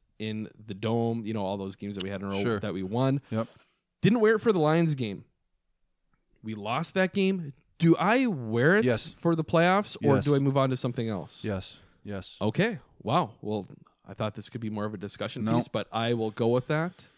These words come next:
Speaker 2: No,
Speaker 1: Hopefully,
Speaker 2: yeah.
Speaker 1: hopefully you'll see me wearing it at Lambeau next week if we, if,
Speaker 2: Oh,
Speaker 1: don't wanna look ahead.
Speaker 2: Spenny.
Speaker 1: Matt LaFleur says, "Don't look ahead," but I'm looking ahead a little bit.
Speaker 2: <laughs>
Speaker 1: But yeah,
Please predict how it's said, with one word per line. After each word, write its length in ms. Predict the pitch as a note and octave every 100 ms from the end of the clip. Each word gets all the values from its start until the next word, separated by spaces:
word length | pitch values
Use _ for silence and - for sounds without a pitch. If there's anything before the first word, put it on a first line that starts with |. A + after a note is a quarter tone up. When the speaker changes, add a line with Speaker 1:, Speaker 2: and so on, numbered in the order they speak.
| _ _ _ D#3
Speaker 2:
No, 60 |
Speaker 1:
Hopefully, 240 | D#3 F3 E3+
Speaker 2:
yeah. 60 | E3+
Speaker 1:
hopefully 260 | D#3 D3+ E3
you'll 100 | D3+
see 160 | -
me 100 | E3
wearing 320 | D3 D3 D#3 E3
it 180 | E3 -
at 180 | D3+
Lambeau 680 | C#3+ C#3+ D3+ D3+ D3+ D3 -
next 520 | A#2+ A#2 F3 - -
week 320 | B3 D4+ D#4 F#4
if 240 | F4 -
we, 100 | E4+
if, 40 | E4+
Speaker 2:
Oh, 720 | - C4+ E4+ G4+ A4+ G#4+ F4+ C4+ F3+
Speaker 1:
don't 80 | C#3+
wanna 180 | A3+ A#3
look 160 | C4 B3
ahead. 300 | A3+ B3 F#3+
Speaker 2:
Spenny. 340 | B3 C4+ B3
Speaker 1:
Matt 220 | G#3+ G3+
LaFleur 340 | A3+ A#3 A3 A#3
says, 140 | A#3+
"Don't 160 | G#3 G#3+
look 140 | A3+
ahead," 180 | A3 A#3
but 80 | A3
I'm 80 | B3
looking 220 | A3+ A3+
ahead 180 | G#3+ C4
a 40 |
little 200 | B3 C4
bit. 160 | C4+ B3+ -
Speaker 2:
<laughs> 60 | - - - - E3+ C3+ - _ _ -
Speaker 1:
But 100 | F3
yeah, 180 | D#3